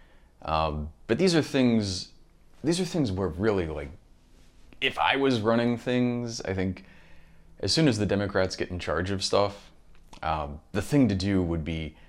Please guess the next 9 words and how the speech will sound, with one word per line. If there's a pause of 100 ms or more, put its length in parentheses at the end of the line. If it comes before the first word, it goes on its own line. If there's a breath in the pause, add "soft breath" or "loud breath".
(140 soft breath)
close
those
loopholes. (400 soft breath)
Now,
the
problem
is,
of
course,